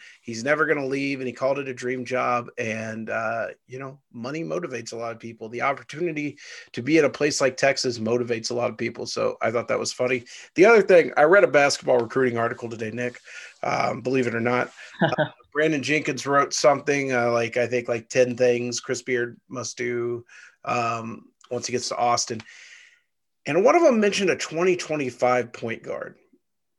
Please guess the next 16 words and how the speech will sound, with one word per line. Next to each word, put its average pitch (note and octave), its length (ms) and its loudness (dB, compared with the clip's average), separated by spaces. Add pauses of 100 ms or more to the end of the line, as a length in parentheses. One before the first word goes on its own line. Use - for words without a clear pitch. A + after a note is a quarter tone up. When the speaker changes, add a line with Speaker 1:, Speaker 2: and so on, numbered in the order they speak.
(280)
Speaker 1:
Um, B2 720 -4 (560)
do C3+ 100 -10
you G3 60 -2
know A#3+ 120 4
who B3 60 -2
this A#3+ 180 -4
kid B3 300 -8
is? - 220 -20 (880)
Speaker 2:
Uh, D#3+ 40 2
I D#3 260 4
actually F3+ 340 0
don't, C3+ 340 -2
but - 180 -2
Brandon E3+ 280 2
Jenkins D3+ 420 -2
does B2+ 460 -4